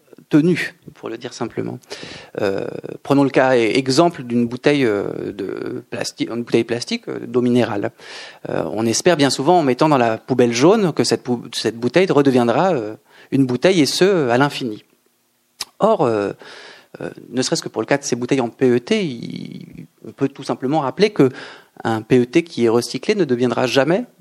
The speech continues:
euh, un P E T du même type. Dans le cas des bouteilles de plastique, une bouteille de plastique sera systématiquement, dans les meilleurs des cas, recyclée soit en laine polaire, pour fabriquer des pulls, des pantalons, des chaussettes en laine polaire, ou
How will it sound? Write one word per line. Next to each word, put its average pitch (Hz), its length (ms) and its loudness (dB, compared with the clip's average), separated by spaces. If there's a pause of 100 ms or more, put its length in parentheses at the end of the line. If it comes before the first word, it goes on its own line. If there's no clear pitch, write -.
(100)
euh, - 480 -8 (300)
un 113 140 -6
P 120 140 0
E 120 40 2
T 180 120 2
du 170 100 -2
même 139 220 2
type. - 300 -6 (460)
Dans 123 140 0
le 127 80 2
cas 160 80 4
des 147 100 4
bouteilles 127 180 2
de 120 100 2
plastique, 117 360 -2
une 151 100 0
bouteille 135 180 2
de 127 60 0
plastique 123 360 -4
sera 135 260 -2
systématiquement, 151 880 -2
dans 120 160 -2
les 120 80 2
meilleurs 151 300 4
des 117 100 -2
cas, 180 140 2
recyclée 156 420 -2
soit 175 380 0
en 127 100 2
laine 117 220 2
polaire, 185 380 0 (500)
pour - 80 -18
fabriquer 113 320 -8
des - 160 -12 (120)
pulls, 247 320 2 (440)
des - 60 -20
pantalons, - 440 -8
des - 100 -6
chaussettes - 380 -6
en - 40 -8
laine 101 140 -8
polaire, 196 400 -6
ou 254 200 2